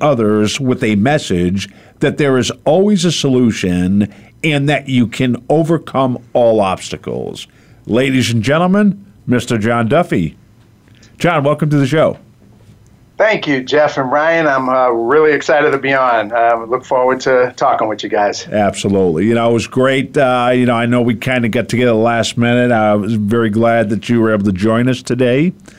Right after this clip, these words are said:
Speaker 1: Um, listen, we, uh, the audience would love to know, of course, uh, Ryan and I would like a recap because we know each other. We've been out before. Uh, give the audience a little, uh, uh, uh, a little who John Duffy is.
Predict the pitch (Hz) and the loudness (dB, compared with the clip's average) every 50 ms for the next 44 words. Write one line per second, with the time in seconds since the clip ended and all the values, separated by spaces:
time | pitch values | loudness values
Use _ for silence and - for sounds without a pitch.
0 | - - - - - - - - _ - 156 160 160 160 160 165 160 - - - | -20 -20 -20 -20 -20 -20 -20 -8 _ 0 0 2 2 2 0 0 -4 -8 -14 -20
1 | - - - - - _ - 208 240 233 - 240 160 139 147 151 139 131 135 135 | -20 -20 -20 -20 -12 _ 0 0 0 2 0 0 0 0 0 -2 -2 -2 -2 0
2 | 151 151 147 156 151 143 139 135 143 143 147 147 156 156 143 - - 139 139 113 | 0 0 2 2 2 2 4 2 2 2 2 2 0 0 -2 -2 -2 -2 0 0
3 | 117 117 120 131 143 143 143 - 135 127 131 139 151 123 - - - - 135 135 | 0 0 2 2 0 0 -2 -2 -2 0 2 2 2 2 0 -2 -2 0 2 2
4 | 139 135 - - 113 120 123 127 123 117 113 117 123 123 127 123 123 135 151 165 | 2 0 -2 -2 0 0 2 2 2 2 2 2 2 2 2 2 0 0 0 0
5 | 156 135 123 110 107 - 107 98 98 98 87 - 110 101 101 95 - - - 127 | 0 0 0 0 0 0 0 0 0 0 0 0 0 0 0 0 -2 -4 -2 0
6 | 123 123 117 - 151 170 165 147 131 120 120 120 117 - 131 120 123 123 131 139 | 0 0 0 -2 -2 0 0 2 2 2 0 0 0 -2 0 0 0 0 0 0
7 | 135 147 139 117 104 110 120 - - 110 - - 113 107 110 135 160 - - - | 0 0 0 0 0 0 0 -2 -2 -4 -2 0 0 2 2 2 0 -2 -6 -16
8 | - - - - - - - 160 156 156 160 - - - - - 180 185 - - | -20 -20 -20 -20 -10 -4 -2 0 2 2 0 -2 -6 -12 -20 -20 -20 -20 -20 -8
9 | - - 240 208 254 247 240 233 220 220 202 170 - 190 190 180 165 156 151 151 | -4 -2 0 2 2 2 4 4 4 2 2 2 2 2 2 2 4 4 4 4
10 | 147 139 135 131 127 127 - 131 139 131 123 123 123 120 98 - - 120 123 120 | 4 4 4 4 4 4 2 2 4 4 4 4 2 0 0 -2 0 0 2 0
11 | - - - 120 - 113 156 160 143 120 - - 196 208 196 180 170 165 147 120 | 0 -2 0 0 2 2 2 2 2 0 -2 0 2 2 4 4 4 2 0 0
12 | 110 139 135 131 123 110 104 98 113 98 - 101 95 92 87 - - - - - | 0 0 0 0 0 0 0 0 0 0 0 0 0 0 0 -2 -4 -8 -12 -12
13 | - - - | -12 -14 -14